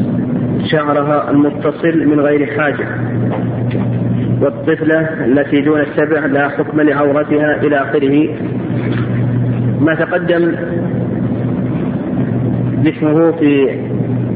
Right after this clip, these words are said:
عورة المرأة، آه،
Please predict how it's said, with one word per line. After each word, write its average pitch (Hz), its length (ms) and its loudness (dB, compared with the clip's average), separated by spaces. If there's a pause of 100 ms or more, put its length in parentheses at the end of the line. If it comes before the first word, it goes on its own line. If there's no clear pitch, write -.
(420)
عورة 165 340 2
المرأة، 156 420 2 (4000)
آه، 135 680 2